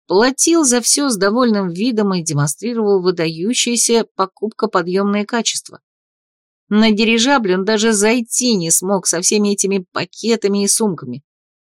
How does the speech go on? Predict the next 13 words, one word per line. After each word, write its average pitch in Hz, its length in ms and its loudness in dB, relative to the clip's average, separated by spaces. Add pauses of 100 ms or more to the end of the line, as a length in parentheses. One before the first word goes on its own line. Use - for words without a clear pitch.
(140)
Слишком 302 640 0
узкий - 240 -2
оказался 226 540 0
вход. 247 280 -6 (720)
Пришлось 226 460 2
служащему 202 580 0
помогать 196 540 -2
нам 170 160 -4
втиснуться - 640 -6
в - 20 -6
небольшое 165 500 -2
пространство 175 640 -4
коридора. 160 560 -6